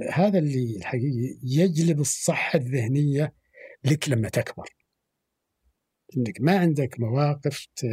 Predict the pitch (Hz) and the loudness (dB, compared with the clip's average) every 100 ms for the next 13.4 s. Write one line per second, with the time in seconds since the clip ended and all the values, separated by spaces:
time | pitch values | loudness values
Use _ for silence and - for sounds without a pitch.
0 | 110 101 95 98 87 - _ _ _ _ | -6 -10 -14 -16 -18 -20 _ _ _ _
1 | - 85 - - - 143 - - 87 - | -12 -12 -12 -6 0 0 -2 -8 -10 -10
2 | 85 78 - _ _ _ _ 76 _ _ | -10 -8 -10 _ _ _ _ _ _ _
3 | _ _ _ _ - 113 127 127 127 120 | _ _ _ _ -6 0 2 2 0 -2
4 | - - 101 - - - 139 120 - - | -4 -6 -6 -4 -2 2 2 0 -6 -6
5 | - 117 - - - _ _ _ _ _ | -2 -2 -4 -14 -16 _ _ _ _ _
6 | _ _ _ _ _ _ _ _ _ 107 | _ _ _ _ _ _ _ _ _ -8
7 | 107 196 262 269 151 87 87 87 - - | -8 -2 2 4 2 -2 -16 -14 -14 -12
8 | 98 98 117 107 110 - - 85 98 98 | -6 -4 -2 -4 -6 -8 -10 -10 -12 -14
9 | 85 92 120 196 220 196 190 180 269 262 | -14 -6 0 2 2 2 2 2 4 2
10 | 214 180 156 131 - 202 196 196 202 - | 2 2 0 0 2 2 4 2 0 -2
11 | _ _ _ 160 156 151 185 147 131 151 | _ _ _ 0 2 2 2 2 0 2
12 | 131 123 151 131 - 113 113 - 101 87 | 2 4 2 2 -2 -2 -2 -4 -6 -10
13 | 82 - 80 | -12 -12 -18